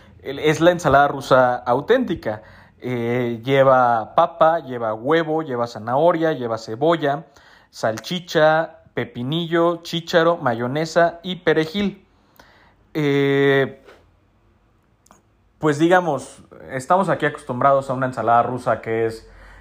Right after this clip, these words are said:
eh, papa, zanahoria, mayonesa y atún. Entonces es algo que, que, digamos, no es un sabor tan extraño, pero, pues, había que probar la original. Me acuerdo que, eh,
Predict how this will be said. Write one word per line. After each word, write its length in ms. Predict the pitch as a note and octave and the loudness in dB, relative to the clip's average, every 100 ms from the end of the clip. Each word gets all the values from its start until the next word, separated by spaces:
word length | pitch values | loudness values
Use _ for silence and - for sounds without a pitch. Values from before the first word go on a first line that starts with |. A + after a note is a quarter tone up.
| - | -16
eh, 600 | G#2+ A2 G#2 G#2 G2+ G2 G2+ - - - - - - | -8 -4 -4 -4 -6 -8 -12 -16 -20 -20 -20 -20 -2
papa, 680 | - D3 - - D3+ D#3 D#3 | 0 2 0 2 4 2 -2
zanahoria, 720 | D#3 B2 A2+ A2+ B2+ C#3 C#3+ C#3+ | -4 -6 -2 0 0 0 0 0
mayonesa 680 | C3+ G#2 G#2+ B2 C#3+ D#3+ | -2 -6 -8 -10 -6 -6
y 80 | C#3 | -4
atún. 420 | G#2 - A2+ G2+ - _ - _ - | -6 -8 -10 -10 -16 _ -20 _ -16
Entonces 500 | - F3 G3+ A3 A3 | -6 -2 0 0 0
es 160 | F#3+ F#3+ | 0 2
algo 340 | F3+ F3 F3 | 2 0 -4
que, 340 | - B2 A2 - | -2 -2 -2 -6
que, 480 | G#2+ G2+ G2 F#2+ - _ - - | -10 -8 -10 -12 -18 _ -20 -14
digamos, 560 | A#2 A#2+ B2+ C3 C3 | -10 0 2 2 2
no 100 | C3+ | -2
es 100 | C#3 | -2
un 100 | C#3+ | -2
sabor 360 | B2+ A2+ A#2 - | 0 0 0 0
tan 240 | A#2 A2+ | 0 0
extraño, 500 | A2+ - F#3+ F3+ D#3 - | -4 -2 0 0 -4 -4
pero, 360 | G#2 F#2+ F2+ - - - _ | -6 -6 -10 -18 -20 -20 _
pues, 180 | A2 - - A2+ | -12 -12 -4 0
había 240 | G#2+ A2 | 2 2
que 100 | - | 0
probar 320 | - G2 G2+ | 0 0 2
la 60 | G#2+ | 0
original. 520 | B2+ G3 G#3+ G#3 - _ - _ _ _ _ _ - _ - - - - | -2 0 0 -2 -10 _ -20 _ _ _ _ _ -20 _ -20 -20 -20 -6
Me 120 | C#3+ | -2
acuerdo 520 | C#3 F3 F3+ F3 F3+ - | 2 4 4 2 -2 -2
que, 580 | D3+ D#3 D3+ D3+ D3+ - | 0 2 2 2 -2 -4
eh, 600 | B2 A2+ A2 A2 G#2+ | -6 -4 -2 -2 -4